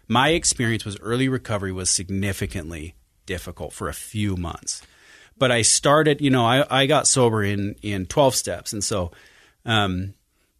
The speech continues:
I eventually got a s-, sponsor right at eleven months. And this is what I would say to anybody who's getting sober. It's like, do, do it the hard way. Like, do it. Um,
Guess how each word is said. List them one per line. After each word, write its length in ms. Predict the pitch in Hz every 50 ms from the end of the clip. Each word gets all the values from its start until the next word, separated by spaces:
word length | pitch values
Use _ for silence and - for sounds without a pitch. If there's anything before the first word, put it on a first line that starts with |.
| _ -
I 120 | 127 120
eventually 400 | 117 113 120 135 143 - - 170
got 140 | 151 143 120
a 20 |
s-, 240 | 107 - - - - -
sponsor 540 | - - - - 151 165 160 - - 107 92
right 220 | 101 104 113 123
at 60 | 139 147
eleven 340 | 151 147 151 147 151 143
months. 380 | 127 104 92 - - - - - - 277 - _ - - _ _ -
And 120 | 127 143
this 80 | 190 220
is 40 | 190
what 100 | 131 107
I 40 | 101
would 100 | 95 -
say 140 | - 120 104
to 140 | 107 - -
anybody 500 | 117 143 180 190 156 170 175 170 156 143
who's 260 | 123 135 123 113 110
getting 260 | - 120 117 113 107 98
sober. 360 | - - 113 113 117 107 101
It's 100 | 92 -
like, 180 | - 104 95 - _ -
do, 400 | - 127 131 139 151 160 180 180 - _ _ _ _ _ _ _ _ _ _ _ _ - - - _ _ -
do 200 | 131 131 139 160
it 120 | 170 170
the 60 | - 131
hard 300 | - - 123 127 117 107
way. 240 | 98 - - - - - -
Like, 200 | 117 107 101 -
do 220 | - 143 160 175
it. 200 | 190 190 - - - _ _ _ _ _ _ _ _ _ _ -
Um, 360 | - 123 117 117 107 104 107